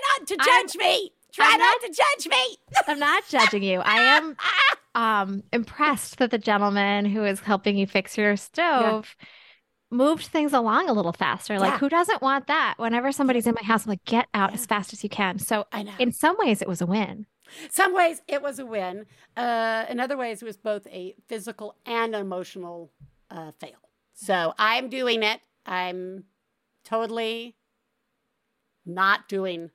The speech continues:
Speaker 1: a good job.
Speaker 2: It's
Speaker 1: All
Speaker 2: okay.
Speaker 1: right. Lay it, lay it on us.
Speaker 2: This was an almost fail. And that was, I flew with the toddler down
Speaker 1: Mm.
Speaker 2: to, uh, Georgia from Massachusetts last week.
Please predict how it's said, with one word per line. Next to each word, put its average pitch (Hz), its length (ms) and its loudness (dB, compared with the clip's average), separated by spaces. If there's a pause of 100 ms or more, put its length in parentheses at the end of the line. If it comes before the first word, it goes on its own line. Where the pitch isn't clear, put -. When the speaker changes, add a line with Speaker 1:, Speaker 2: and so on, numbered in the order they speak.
(160)
Speaker 1:
a 170 140 -20
good 175 240 -12
job. 135 320 -10 (1200)
Speaker 2:
It's 220 160 -8
Speaker 1:
All 285 80 2
Speaker 2:
okay. 285 140 4
Speaker 1:
right. 214 200 0 (1000)
Lay 262 300 2
it, 330 180 2 (160)
lay 269 300 2
it 302 100 2
on 240 240 4
us. - 480 -6 (500)
Speaker 2:
This 302 160 2
was 330 120 2
an 320 100 0
almost 208 480 2
fail. 190 480 0
And 226 160 2
that 226 200 0
was, 214 440 2
I 220 100 0
flew 233 840 0
with 220 180 -2
the - 60 -10
toddler 202 560 0
down 185 600 2
Speaker 1:
Mm. 180 40 -4
Speaker 2:
to, 185 600 2 (380)
uh, 190 240 2
Georgia 170 440 0
from 180 160 0
Massachusetts 160 840 -2 (280)
last 160 260 -2
week. 151 240 -4